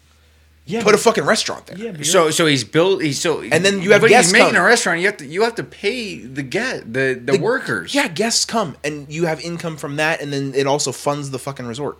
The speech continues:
Speaker 3: I don't know.
Speaker 2: I, I think you can make enough. It's Belize, too. It's beautiful. You can charge the shit
Speaker 1: Yeah,
Speaker 2: out
Speaker 1: but
Speaker 2: of
Speaker 1: it's
Speaker 2: that.
Speaker 1: his own island.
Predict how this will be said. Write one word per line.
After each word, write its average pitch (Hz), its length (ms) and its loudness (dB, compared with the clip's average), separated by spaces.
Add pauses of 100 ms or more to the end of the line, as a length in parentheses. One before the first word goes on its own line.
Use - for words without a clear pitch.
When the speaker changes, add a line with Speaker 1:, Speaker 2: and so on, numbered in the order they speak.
Speaker 3:
I 135 40 -14 (160)
don't 92 200 -10
know. 87 260 -10 (580)
Speaker 2:
I, 147 180 4 (160)
I 160 40 2
think 170 160 -4
you 147 60 -8
can 135 140 -6
make 110 160 -6
enough. 95 280 -14
It's 123 120 -6
Belize, 104 640 -8
too. 87 240 -8
It's 80 80 -16
beautiful. 90 600 -12
You 98 120 -14
can 90 200 -18 (120)
charge 117 380 -4
the 95 100 -10
shit - 260 -2
Speaker 1:
Yeah, - 80 -4
Speaker 2:
out 90 40 -6
Speaker 1:
but 78 40 -6
Speaker 2:
of 71 60 -6
Speaker 1:
it's - 80 -6
Speaker 2:
that. - 60 -8
Speaker 1:
his 139 80 -8
own 156 120 -8
island. 165 380 -6